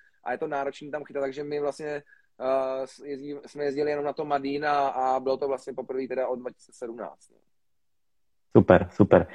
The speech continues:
Speaker 2: Postupne, postupne, jak ideme tým podcastom, tak sa dostávame k tým pretekom, ale ešte predtým by ma zaujímalo, že, eh, veľa otázok aj na to bolo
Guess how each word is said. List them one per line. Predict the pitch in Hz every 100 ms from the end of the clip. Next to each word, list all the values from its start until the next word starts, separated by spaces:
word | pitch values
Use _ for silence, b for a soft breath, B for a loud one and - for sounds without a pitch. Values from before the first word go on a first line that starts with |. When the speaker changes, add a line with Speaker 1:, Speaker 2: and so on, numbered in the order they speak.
| B B
Speaker 2:
Postupne, | 143 147 226 202 190 -
postupne, | 156 151 202 175
jak | 160
ideme | 147 165 160
tým | 160
podcastom, | 131 135 160 147 151
tak | 143 143
sa | 123
dostávame | 113 - 143 147
k | 147 160
tým | 127
pretekom, | 120 131 - 139
ale | 135 135
ešte | 135 127
predtým | 131 135 139
by | 131
ma | 143
zaujímalo, | 135 131 135 139 131 123
že, | 131 127 - _ _ _ _ _ -
eh, | 101 104 107
veľa | 135 131
otázok | 131 147 135 131
aj | 127
na | 135
to | 135
bolo | 123 135